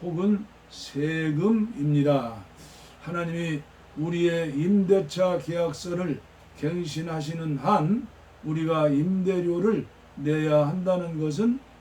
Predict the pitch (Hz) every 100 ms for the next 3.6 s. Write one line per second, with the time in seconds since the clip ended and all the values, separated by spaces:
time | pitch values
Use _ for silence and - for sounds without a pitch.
0 | - - - 139 151 151 151 147 147 196
1 | 208 185 - 196 170 147 143 135 - 156
2 | 120 123 101 143 123 113 110 - - -
3 | - - 117 127 123